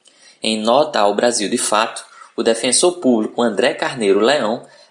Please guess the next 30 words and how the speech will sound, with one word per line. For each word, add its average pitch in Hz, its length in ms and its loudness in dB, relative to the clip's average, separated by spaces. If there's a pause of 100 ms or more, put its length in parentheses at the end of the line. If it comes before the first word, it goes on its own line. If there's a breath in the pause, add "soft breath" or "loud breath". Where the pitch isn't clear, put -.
lamentou 131 880 0 (180)
que, - 400 -4 (240)
nas 95 220 0
suas - 240 0
palavras, 117 640 0 (180 loud breath)
alguns 139 480 0
juízes 131 420 2
federais 131 560 0
em 127 60 -6
Pernambuco 123 640 -2 (260 loud breath)
não 160 280 0
estejam 143 520 0
observando 127 1000 0 (200 loud breath)
as 113 160 -4
recomendações 147 1000 -2
do 110 100 -4
Conselho 107 420 -2
Nacional 104 440 0
de 104 100 -6
Justiça 117 600 -2 (220 loud breath)
e 131 40 -6
do 143 120 -4
Conselho 113 540 0
Nacional 110 480 0
de 101 80 -4
Direitos 107 320 0
Humanos. 120 560 -4 (400 loud breath)
Ele 113 140 0
também 113 380 -2
disse 127 460 -2